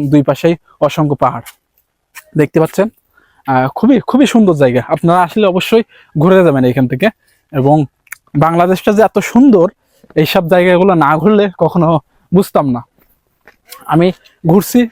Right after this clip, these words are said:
দেখছি, ভালো লাগছে। এবং, আহ, প্রত্যেকটা দর্শনার্থীরা এখানে যারা আসছে সবাই হাস্যোজ্জ্বল মুখে যাচ্ছে এবং তারা সবাই খুশি এই, আহ, পর্যটন, আহ, স্পটটা ঘুরে। এবং এটা হচ্ছে, উম, বিশেষ কোনো টিকিট বা কিছু না, এটা হচ্ছে সবই উন্মুক্ত।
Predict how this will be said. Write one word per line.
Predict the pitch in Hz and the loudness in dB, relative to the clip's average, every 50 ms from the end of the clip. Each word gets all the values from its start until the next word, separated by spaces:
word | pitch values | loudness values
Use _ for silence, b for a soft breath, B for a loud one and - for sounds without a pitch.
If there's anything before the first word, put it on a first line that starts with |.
| - 175 | -2 -2
দেখছি, | 185 175 - - - 220 240 233 | -2 -2 -2 -4 -4 -2 -2 -2
ভালো | 151 151 160 151 | -2 -2 0 0
লাগছে। | 139 127 - - - 123 - b b b b b b b b | -2 -2 -6 -8 -10 -10 -10 b b b b b b b b
এবং, | 147 156 175 190 196 190 - _ _ | 0 2 2 0 0 -4 -6 _ _
আহ, | - 147 139 135 | 0 0 0 0
প্রত্যেকটা | - 185 - - - - - 208 | 0 -4 -6 -4 -4 -2 -2 0
দর্শনার্থীরা | 165 175 160 - - 208 202 - _ - 220 220 220 220 208 - | 0 0 -2 -2 -2 -2 -2 -2 _ -2 0 0 0 0 0 -2
এখানে | 185 - 196 185 | -2 -2 0 0
যারা | 170 190 180 175 | 0 0 0 0
আসছে | 165 - - - 165 196 - b b b b | -2 -4 -4 -4 -4 -4 -4 b b b b
সবাই | - 196 185 196 170 | -4 -2 -2 0 -2
হাস্যোজ্জ্বল | 151 165 - - - 233 214 190 185 220 214 | -4 -6 -6 -4 -2 -2 -2 0 0 -2 -2
মুখে | 202 196 185 - 175 175 185 _ _ _ - - | -2 -2 -4 -2 -4 -4 -4 _ _ _ -2 -2
যাচ্ছে | 185 185 - - - 226 | -2 -2 -2 -2 0 2
এবং | 208 190 202 202 | 2 2 0 0
তারা | - 196 190 196 180 | 0 0 0 0 -2
সবাই | - - 190 196 190 | -2 -2 0 0 0
খুশি | - - 220 - - 135 123 _ b b b b b | 0 -2 -4 -2 -2 -4 -6 _ b b b b b
এই, | 175 165 165 160 | 2 2 2 2
আহ, | 151 160 156 147 147 143 139 - | 2 2 2 2 2 2 0 0
পর্যটন, | - 160 156 151 160 151 - 160 160 147 B B B B B B | -2 -4 -2 -2 -2 -2 0 -2 -2 -4 B B B B B B
আহ, | 170 143 143 139 135 120 113 - | -2 0 0 0 0 0 -2 -2
স্পটটা | - - - 165 - - 170 151 | -2 -2 -6 -6 -4 -4 -6 -4
ঘুরে। | 139 131 160 135 123 - _ _ _ _ | -2 -2 -2 -2 -2 -4 _ _ _ _
এবং | - 156 175 185 180 | -2 0 0 2 2
এটা | 175 165 185 | 0 0 0
হচ্ছে, | 180 - - 220 214 220 | -2 -2 -2 0 0 0
উম, | 208 180 156 156 147 147 143 131 - 170 160 | 0 -2 -2 -2 -2 -2 -2 -4 -4 -2 0
বিশেষ | 160 175 - - 214 - | 0 0 0 0 -4 -2
কোনো | - 233 226 220 | 0 0 0 0
টিকিট | - - 226 185 226 220 190 190 190 | 0 0 0 0 0 0 0 0 -2
বা | 208 185 | -2 -2
কিছু | - 190 - 214 | -2 -2 0 2
না, | 214 220 | 2 2
এটা | 190 185 | 2 0
হচ্ছে | 170 - - 196 | 0 -2 -4 -4
সবই | - 208 208 220 | -2 -2 0 0
উন্মুক্ত। | 196 185 165 151 135 _ - | 2 2 2 0 -2 _ -6